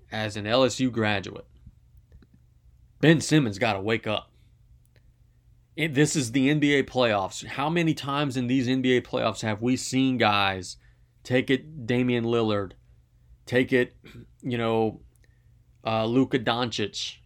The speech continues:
Kawhi Leonard, Trae Young, all of these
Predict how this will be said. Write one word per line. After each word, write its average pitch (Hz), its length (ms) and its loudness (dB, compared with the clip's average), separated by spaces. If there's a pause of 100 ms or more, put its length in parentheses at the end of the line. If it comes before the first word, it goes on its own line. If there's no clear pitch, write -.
Kawhi 120 440 -2
Leonard, 113 560 0 (540)
Trae 127 340 2
Young, 117 520 0 (760)
all 139 240 2
of 147 100 2
these 135 380 0